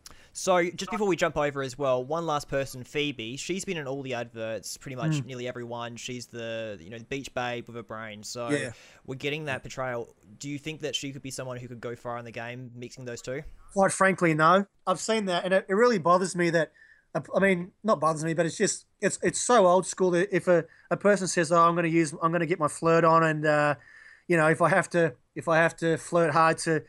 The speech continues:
Speaker 2: get further in the game, I will." I just think it's a, it's a basic elementary strategy. Um, you know, I know someone like Parvati in the American series, uh, or across seasons has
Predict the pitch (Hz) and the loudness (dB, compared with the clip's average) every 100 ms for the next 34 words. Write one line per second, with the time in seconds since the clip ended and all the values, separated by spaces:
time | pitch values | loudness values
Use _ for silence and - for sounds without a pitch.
0 | _ _ - 180 175 170 156 151 156 151 | _ _ -2 0 4 4 2 0 2 4
1 | 143 143 165 170 175 220 233 247 202 - | 2 4 4 6 6 6 4 4 2 2
2 | 175 - _ _ _ _ _ _ _ - | 2 2 _ _ _ _ _ _ _ -2
3 | 190 185 139 190 208 202 190 196 175 175 | 0 2 2 4 4 2 -2 0 0 -2
4 | 180 175 165 - 175 175 160 190 185 _ | -2 -4 -6 -4 0 0 2 0 0 _
5 | 156 160 160 156 131 _ 160 156 160 156 | 2 4 4 0 -10 _ -2 2 2 2
6 | - - _ _ _ 175 185 180 196 180 | -6 -20 _ _ _ 2 4 4 2 2
7 | 170 - 170 170 170 170 156 _ 160 156 | 0 0 4 4 4 0 -2 _ -6 -4
8 | 156 170 165 165 - - 170 170 151 - | 2 2 2 -4 -8 -2 2 2 2 0
9 | 160 170 165 - _ _ 147 - 170 - | 0 0 -4 -6 _ _ -4 0 0 2
10 | 175 156 170 160 156 | 2 2 2 2 2